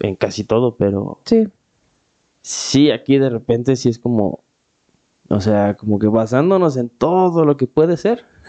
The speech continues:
Speaker 2: Sí.
Speaker 1: vamos a buscar lo que suene más lógico y así, entonces,
Speaker 2: Ujú.
Speaker 1: este, o sea
Speaker 2: Y más porque no te ha pasado, entonces te
Speaker 1: Sí,
Speaker 2: vas un poquito
Speaker 1: ahorita
Speaker 2: más ahorita por
Speaker 1: un
Speaker 2: ese
Speaker 1: poco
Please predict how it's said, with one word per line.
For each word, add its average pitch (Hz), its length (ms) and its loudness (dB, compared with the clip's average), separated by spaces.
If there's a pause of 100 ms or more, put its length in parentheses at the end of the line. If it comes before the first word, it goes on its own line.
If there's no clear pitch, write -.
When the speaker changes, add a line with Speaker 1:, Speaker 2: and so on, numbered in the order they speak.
(160)
Speaker 2:
Sí. 202 300 2 (260)
Speaker 1:
vamos 123 220 0
a - 40 2
buscar 113 380 0
lo 135 180 0
que 104 200 0 (160)
suene 123 360 0
más - 720 -6 (880)
lógico 110 460 0
y - 60 -2
así, 110 240 -2
entonces, 107 500 -4
Speaker 2:
Ujú. 240 380 6 (420)
Speaker 1:
este, 98 840 0 (1120)
o 117 80 0
sea 110 560 2 (160)
Speaker 2:
Y 226 100 4
más 233 180 2
porque 285 280 -2
no 214 160 2
te 311 60 4
ha 302 100 0
pasado, 220 500 2 (140)
entonces 196 420 0
te - 80 0
Speaker 1:
Sí, - 80 2
Speaker 2:
vas 202 140 -2
un 220 80 0
poquito 208 220 0
Speaker 1:
ahorita 220 160 0
Speaker 2:
más 202 240 0
ahorita 202 320 0
por - 180 -2
Speaker 1:
un 196 60 -2
Speaker 2:
ese - 120 -2
Speaker 1:
poco - 80 2